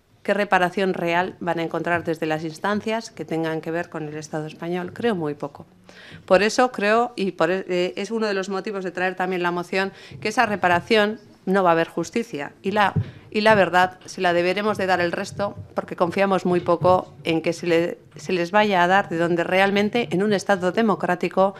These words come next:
se les daría. Creemos también, por tanto, y es lo que pedimos, este apoyo también para llevarlo al Tribunal Europeo de Derechos Humanos, porque más allá del resultado final, creemos que el propio camino, el propia falta de olvido, y aquí sí que recuerdo también,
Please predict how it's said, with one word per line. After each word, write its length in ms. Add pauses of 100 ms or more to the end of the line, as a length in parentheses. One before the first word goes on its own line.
(140)
se 180
les 200
daría. 320 (1040)
Creemos 560
también, 320
por 160
tanto, 1080
y 100
es 120
lo 100
que 120
pedimos, 500
este 300
apoyo 560
también 240
para 140
llevarlo 260
al 80
Tribunal 400
Europeo 480
de 80
Derechos 420
Humanos, 360 (240)
porque 200
más 160
allá 160
del 140
resultado 460
final, 320 (640)
creemos 340
que 100
el 140
propio 440
camino, 500 (260)
el 100
propia 460
falta 340
de 80
olvido, 480
y 80
aquí 200
sí 160
que 120
recuerdo 480
también, 420